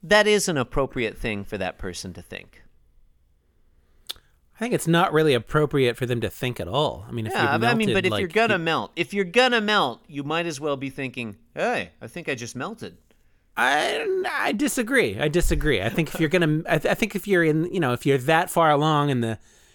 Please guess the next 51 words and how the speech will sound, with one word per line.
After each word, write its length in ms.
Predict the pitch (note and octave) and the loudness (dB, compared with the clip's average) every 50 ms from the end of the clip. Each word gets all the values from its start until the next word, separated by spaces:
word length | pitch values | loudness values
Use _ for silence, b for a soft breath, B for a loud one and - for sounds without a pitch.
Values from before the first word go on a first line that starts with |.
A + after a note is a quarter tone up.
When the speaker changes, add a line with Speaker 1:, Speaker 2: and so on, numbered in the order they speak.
| b b b b _ | b b b b _
Speaker 2:
process 400 | - F#3+ F3+ D#3 - E3+ C#3+ - | 0 2 2 2 2 -2 0 0
of 140 | C#3 B2 C3+ | -4 -4 -2
melting, 380 | C3 C3+ D3+ D#3 - C3+ A#2 A2 | -2 -2 -2 -2 -4 -4 -2 -2
I, 120 | C#3+ - | -2 0
I 100 | - F3 | -2 -2
think 260 | E3+ - G#3 G3+ E3+ - | -2 0 -2 -2 0 0
you're 80 | F3+ D3+ | 0 2
gonna 200 | F3 D#3+ C3+ A2+ | 2 2 2 0
lack 300 | A2+ B2+ B2 C3 - - | 2 2 2 2 0 -2
the 60 | - | -10
cognitive 500 | - - - B2+ B2 A#2 B2 A2+ A2 G#2 | -6 -2 -2 -2 0 0 -2 -4 -4 -6
function 520 | - - A#2 A2+ A#2 - - A#2+ G#2+ G2+ F2+ | -6 -6 -6 -6 -6 -8 -8 -8 -8 -8 -8
to, 280 | - - G2 F2+ F2+ - _ - _ _ _ _ _ _ _ _ _ _ _ _ _ _ _ _ | -6 -6 -6 -6 -6 -10 _ -20 _ _ _ _ _ _ _ _ _ _ _ _ _ _ _ _
you 80 | - A#2 | -8 -6
know, 100 | G#2+ F#2 | -6 -6
to 100 | - - | -8 -10
do 200 | G2 A2 B2+ C3 | -4 -2 -2 0
that. 180 | B2 F2+ E2+ - | 0 -2 -2 -4
I 40 | - | -4
think, 220 | - F#3+ F#3+ - - | -4 -4 -4 0 2
Speaker 1:
Oh, 20 | |
Speaker 2:
I 120 | D#3+ D#3 | 4 4
Speaker 1:
I 0 | D#3+ | 4
Speaker 2:
think 100 | F3 G3+ | 4 2
you'd 60 | G3+ | 2
be 40 | F3+ D#3 | 2 2
Speaker 1:
didn't 40 | A2+ | 2
Speaker 2:
dead 160 | C3 D#3 F3+ | 4 2 4
Speaker 1:
thi-, 40 | - | 4
Speaker 2:
by 60 | - | 2
Speaker 1:
I 20 | G#3 | 2
Speaker 2:
this 140 | G3 G#3 F#3+ | 2 2 -2
Speaker 1:
didn't 100 | F3 - | -2 -2
Speaker 2:
point. 80 | - | -2
Speaker 1:
say 120 | G3+ F#3+ E3+ | -2 -2 -2
you'd 280 | D3+ C#3 C3+ A2+ G2+ | -2 -6 -6 -6 -6
be 140 | G#2 A2+ G#2+ | -8 -6 -4
able 320 | G#2 A#2 C3 - G#2 G2 F#2 | -4 -4 -4 -4 -6 -12 -14
to. 300 | - - G2 E2 E2+ E2 | -14 -16 -16 -14 -12 -12
I 80 | G2 | -12
just 240 | G2+ - - F#2+ - | -12 -12 -12 -12 -8
said 140 | - A#2 F#2 | -6 -6 -6
it 80 | F2+ F#2+ | -6 -10
would 140 | G2+ F#2 | -12 -12
be 100 | E2+ F#2 | -10 -12
an 80 | F2+ F2+ | -14 -14
appropriate 460 | - - - - A#2+ A2+ A#2 A2+ A#2 A2+ | -16 -18 -10 -8 -6 -4 -4 -4 -4 -4
Speaker 2:
Uh-huh. 100 | F#2+ F#2 | -6 -6
Speaker 1:
thing 220 | - G#2+ G#2 F#2+ | -8 -8 -8 -6
to 120 | - - - | -8 -8 -10
think. 520 | - - C3 C3 - - - - - - | -10 -14 -14 -14 -14 -16 -18 -20 -20 -20